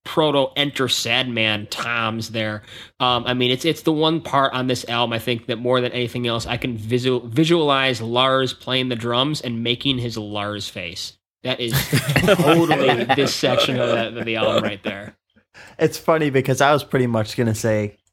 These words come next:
Speaker 3: the exact same thing with my comment. You know, here we, we have Enter the Clean guitar for what I think is the first time on the album,
Speaker 1: Yeah.
Speaker 3: and might be the last too.
Speaker 1: The only one too, I
Speaker 3: if,
Speaker 1: think.
Speaker 3: if I remember, yeah. Uh, and you know, it, you'll, you'll see it on future Metallica albums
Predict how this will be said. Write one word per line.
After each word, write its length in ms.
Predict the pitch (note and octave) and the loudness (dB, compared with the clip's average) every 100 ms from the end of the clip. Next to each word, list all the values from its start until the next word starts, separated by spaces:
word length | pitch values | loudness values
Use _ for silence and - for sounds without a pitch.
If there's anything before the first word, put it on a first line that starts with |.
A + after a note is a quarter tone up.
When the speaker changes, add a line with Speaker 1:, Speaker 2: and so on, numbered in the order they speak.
| _ _ _ B2+ | _ _ _ 2
Speaker 3:
the 80 | A#2 | 2
exact 380 | G#2+ A2 G#2 | 4 2 2
same 220 | - G#2+ G#2 | 0 0 0
thing 280 | A2 G#2 | 0 0
with 220 | G2 G2+ G#2 | -2 -4 -2
my 160 | G2+ | -2
comment. 480 | G#2 G2+ G2+ G2 G#2 | -2 -2 -2 -4 -4
You 60 | A2+ | -2
know, 120 | G#2+ | -2
here 240 | G#2+ C#3 | 0 0
we, 140 | B2+ A#2 - - - | 2 0 -4 -14 0
we 100 | C3 | 4
have 320 | C#3 C3 A#2+ - | 6 4 4 2
Enter 320 | C#3+ C3+ C#3+ | 2 4 4
the 120 | A#2 | 4
Clean 400 | - - C3+ B2+ | 0 2 4 2
guitar 440 | A2+ G#2+ A#2+ B2 A#2+ | 0 0 2 2 0
for 340 | - G2+ G2+ - | 0 -2 -2 0
what 160 | A#2+ | 2
I 80 | A2+ | 2
think 320 | - E3+ F3+ | 2 0 0
is 120 | B2+ | -2
the 80 | G#2+ | -2
first 320 | - A#2+ A2 - | -2 -2 -2 -2
time 240 | G#2+ A2+ | -2 -2
on 160 | G2+ G2 | -2 -4
the 120 | F#2+ | -2
album, 340 | F#2+ G2+ F#2 | -2 -2 -2
Speaker 1:
Yeah. 180 | G2 A2+ - | -2 -4 -2
Speaker 3:
and 120 | A2 | 2
might 200 | B2+ D#3+ | 2 4
be 100 | E3 | 2
the 120 | A#2+ | 4
last 460 | G#2+ A#2 A2 - - | 4 2 2 -2 2
too. 100 | B2+ | 2
Speaker 1:
The 40 | A2 | 2
only 120 | C3+ | -2
one 160 | A2 | -6
too, 180 | G#2+ B2+ | -6 -4
I 40 | A#2+ | -2
Speaker 3:
if, 100 | A2+ | 0
Speaker 1:
think. 120 | - | 0
Speaker 3:
if 120 | - | 2
I 80 | A2+ | 2
remember, 380 | A#2 A#2+ A#2+ A2+ | 2 2 0 2
yeah. 280 | C3+ B2+ A2+ - - - | 4 2 0 -10 -10 0
Uh, 200 | B2 - | 0 2
and 380 | C3+ C3 B2+ A#2+ | 2 2 2 0
you 80 | C3 | 2
know, 380 | A#2+ A#2 A2+ - | 4 2 0 0
it, 180 | C3 - | -2 2
you'll, 220 | D3 C#3 | 2 4
you'll 100 | C3 | 2
see 220 | - E3+ | 4 4
it 80 | D#3 | 4
on 140 | C#3 B2 | 4 2
future 360 | - F#3 - | 2 2 2
Metallica 480 | C3 G#2+ A#2 A2 A2 | 0 2 2 2 0
albums 600 | G#2+ G#2+ G#2+ A2+ - - | -2 -2 -4 -6 -8 -14